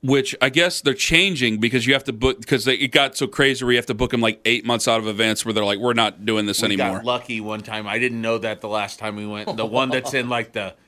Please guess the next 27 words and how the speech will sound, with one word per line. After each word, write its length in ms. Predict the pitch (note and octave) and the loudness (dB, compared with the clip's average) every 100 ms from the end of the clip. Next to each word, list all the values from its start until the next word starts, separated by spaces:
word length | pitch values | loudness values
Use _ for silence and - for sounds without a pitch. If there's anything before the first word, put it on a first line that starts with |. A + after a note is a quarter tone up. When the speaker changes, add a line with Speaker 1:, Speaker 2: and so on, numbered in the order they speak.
| _ _ | _ _
Speaker 2:
Patriot 600 | - C3+ A#2+ C3+ A#2+ A#2 | -6 -6 -2 0 0 -4
Town 300 | - A#2+ A#2+ | -4 -2 0
or 60 | A#2 | -2
what, 160 | A2+ G2+ | -4 -4
you 80 | |
know 140 | C3 B2+ | -2 0
where 140 | A#2+ | -2
I'm 80 | A2+ | -4
talking 200 | B2 A#2 | -4 -4
about 220 | A2+ A2 | -4 -4
in 100 | A2 | -4
Magic 360 | A2 A2 G#2 F#2+ | -4 -6 -6 -10
Kingdom. 400 | A2+ G#2+ G#2+ G#2 | -10 -8 -8 -8
It's 180 | G2 - | -12 -10
like 220 | G2+ - | -8 -2
a, 40 | |
Speaker 1:
Yeah. 240 | A#2+ A#2+ G#2+ - _ _ | 0 0 -2 -10 _ _
Speaker 2:
it's 100 | D3 | -4
like 220 | C#3 - | -2 -2
the 140 | A#2+ | 0
eighteen 380 | B2+ C3+ B2+ A#2 | 0 -2 -8 -8
hundreds 360 | A2+ A2 G2+ G#2 | -8 -8 -8 -10
in, 100 | A2 | -6
or 180 | A#2+ A2+ | -6 -4
seventeen 640 | - E3 C#3 C3 B2+ A2 | 0 0 0 -6 -8 -6
hundreds, 400 | A2+ G2+ F#2+ - | -8 -8 -12 -8
whatever, 420 | A2 G#2 F#2+ F2 | -6 -6 -6 -12